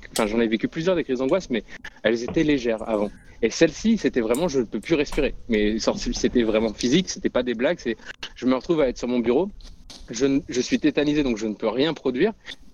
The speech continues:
Euh, on se retrouve à, j'ai commencé à avoir ce sentiment à vingt heures. Là, il est pratiquement quatre heures du mat,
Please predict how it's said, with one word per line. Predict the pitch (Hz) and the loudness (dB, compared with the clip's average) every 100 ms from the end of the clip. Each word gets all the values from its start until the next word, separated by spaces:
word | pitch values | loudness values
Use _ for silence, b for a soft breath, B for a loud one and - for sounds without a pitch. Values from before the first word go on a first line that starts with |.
| - | -4
Euh, | 120 113 117 - | 2 2 0 -2
on | 139 | -2
se | - | 0
retrouve | 147 - 175 139 | -2 0 0 2
à, | 120 117 110 | 0 0 -2
j'ai | 101 117 | -2 0
commencé | 143 143 151 | 0 2 0
à | |
avoir | 131 127 - | 0 0 -2
ce | 131 | -2
sentiment | 139 - 139 143 139 | -2 0 2 2 2
à | 110 104 | -2 -2
vingt | 127 127 | -2 0
heures. | 175 202 - B B - | 0 0 -4 B B -4
Là, | 127 151 | 0 2
il | 131 113 | 0 -2
est | |
pratiquement | 104 127 - 117 113 | -4 -4 -2 -2 0
quatre | - 143 160 | 0 0 0
heures | 147 | 0
du | 143 | 0
mat, | 190 - - | 0 -4 -16